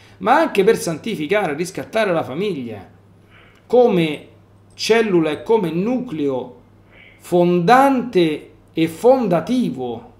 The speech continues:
della umana società. Allora, per,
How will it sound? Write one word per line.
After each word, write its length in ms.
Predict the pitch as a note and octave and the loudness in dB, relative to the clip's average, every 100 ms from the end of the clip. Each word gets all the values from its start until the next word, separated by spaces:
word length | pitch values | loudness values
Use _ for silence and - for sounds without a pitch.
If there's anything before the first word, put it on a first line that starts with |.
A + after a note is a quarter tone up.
| _ | _
della 680 | D3 F3 E3 D3+ C#3 C3+ - _ | -4 0 0 -2 -6 -10 -18 _
umana 400 | F3 F3 F#3+ E3+ | -2 0 0 -2
società. 560 | - C#3 B2+ A2+ G2 - _ _ _ _ _ _ _ _ _ _ _ _ _ _ _ _ _ _ _ _ _ _ _ _ _ _ _ _ _ _ _ _ _ _ _ _ _ | -6 -10 -12 -12 -16 -18 _ _ _ _ _ _ _ _ _ _ _ _ _ _ _ _ _ _ _ _ _ _ _ _ _ _ _ _ _ _ _ _ _ _ _ _ _
Allora, 440 | E3+ F#3 A3 F3 C#3+ | -2 2 6 4 4
per, 340 | A3+ C#4 C4+ | 2 2 0